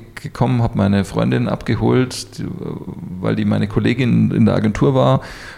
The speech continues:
Äh, um halb acht haben wir weitergearbeitet, dazwischen war ich ein paar Minuten mit meinem Hund spazieren. Ähm,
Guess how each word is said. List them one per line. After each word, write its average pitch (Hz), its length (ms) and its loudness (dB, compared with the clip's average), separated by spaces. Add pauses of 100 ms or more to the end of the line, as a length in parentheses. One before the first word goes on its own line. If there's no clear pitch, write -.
(140)
Äh, - 60 -4
um 104 640 0
halb 107 280 2
acht - 340 -4
haben 117 80 4
wir 104 100 4
weitergearbeitet, 120 720 2
dazwischen 120 400 -2
war 95 160 -2
ich 107 160 -4
ein 117 60 0
paar 110 140 2
Minuten 110 680 0
mit 104 140 0
meinem 104 220 2
Hund 143 220 2
spazieren. 131 580 0 (560)
Ähm, 104 520 0